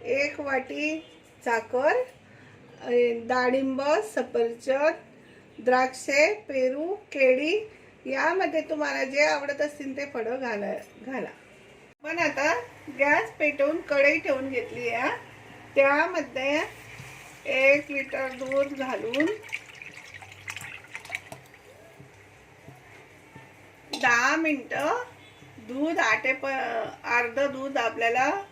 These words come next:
आटवून घ्यायचे आहे. बघा, आपले दूध आता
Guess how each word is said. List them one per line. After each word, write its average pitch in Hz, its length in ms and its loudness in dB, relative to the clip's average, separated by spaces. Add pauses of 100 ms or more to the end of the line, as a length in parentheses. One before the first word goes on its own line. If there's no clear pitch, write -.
(220)
आटवून 277 360 2
घ्यायचे 240 420 0
आहे. 254 300 -2 (1200)
बघा, 269 360 0 (260)
आपले 269 400 8
दूध 285 340 0
आता 269 480 2